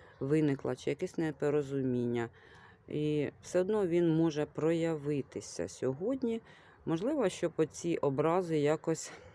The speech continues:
розрулити, е, прояснити. Тому що якось, е, ну, якийсь неприємний сюрприз м-, між вами. Якась неприємна ситуація така. Причому вона,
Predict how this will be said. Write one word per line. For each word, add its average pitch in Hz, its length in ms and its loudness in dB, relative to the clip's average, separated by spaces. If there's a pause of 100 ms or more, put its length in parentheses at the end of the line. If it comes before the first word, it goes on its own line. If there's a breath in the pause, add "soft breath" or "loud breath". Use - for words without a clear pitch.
(1300 loud breath)
розрулити, 143 1000 2 (760 loud breath)
е, 139 280 -2 (360)
прояснити. 147 960 2 (420 loud breath)
Тому 180 220 0
що 175 160 -2
якось, 160 720 -2
е, 131 200 0 (160)
ну, 214 220 -2
якийсь 190 360 -4
неприємний 170 760 2
сюрприз - 600 0
м-, 127 160 -4
між 139 280 2
вами. 98 400 -2 (480 loud breath)
Якась 156 300 -2
неприємна 139 640 0
ситуація 139 720 -2
така. 113 400 -4 (840 loud breath)
Причому 160 460 0
вона, 156 480 2